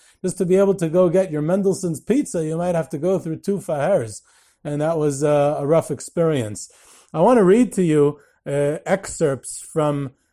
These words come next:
an article written by another legendary Borough Park resident, Doctor Joseph Kamenetsky, who, and of course we'll have to speak about it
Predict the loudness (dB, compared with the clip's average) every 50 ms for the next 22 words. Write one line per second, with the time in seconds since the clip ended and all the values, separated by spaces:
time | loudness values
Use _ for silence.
0 | _ _ -8 -6 -4 -4 -4 -2 0 2 4 4 2 2 0 -2 -2 -2 0 -2
1 | -2 -4 -4 -6 -6 -6 -6 -8 -10 -8 -6 -2 -2 0 0 0 0 -2 -6 -8
2 | -10 -8 -4 -2 0 2 2 2 0 -2 -6 -10 -4 0 0 0 2 0 0 0
3 | 2 2 2 2 2 2 2 2 2 2 0 -2 -2 -2 -2 -2 -2 -2 -2 -2
4 | -4 -6 -8 -8 -8 -8 -8 -8 -8 -8 -6 -2 -2 -2 -2 -2 -6 -12 -10 -8
5 | -6 -6 -4 -4 -6 -6 -8 -12 -12 -12 -10 -10 -10 -10 -10 -10 -10 -12 -14 -16
6 | -18 -18 -16 -14 -14 -10 -8 -8 -8 -8 -8 -10 -12 -12 -14 -18 -14 -10 -10 -8
7 | -8 -6 -4 -2 -2 -2 -4 -6